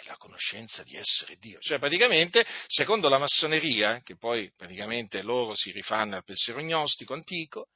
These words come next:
Gesù venne a far conoscere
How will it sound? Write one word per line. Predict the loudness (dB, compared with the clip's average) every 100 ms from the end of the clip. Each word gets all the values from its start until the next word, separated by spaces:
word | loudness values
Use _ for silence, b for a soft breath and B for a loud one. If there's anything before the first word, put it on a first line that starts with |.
| b b b
Gesù | -4 -2 0 -2 -2 -8 -14 _ _ _ _ _ _ _ _ _
venne | -12 8 10 10 4 -8 -10 -12 -12 4
a | 6 6
far | 4 0 0 0
conoscere | -6 -4 -2 0 -2 -2 -10 -16